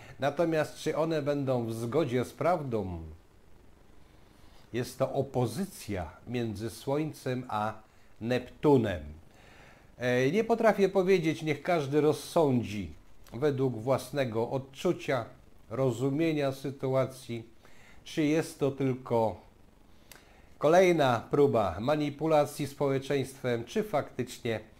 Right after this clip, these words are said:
dzieje się coś złego i należy zachować szczególną ostrożność. Kolejne restrykcje są wielce możliwe.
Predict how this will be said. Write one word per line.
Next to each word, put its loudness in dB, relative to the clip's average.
dzieje 2
się -4
coś -2
złego -2
i -2
należy -2
zachować -4
szczególną 0
ostrożność. -2
Kolejne 0
restrykcje -2
są -6
wielce -2
możliwe. -2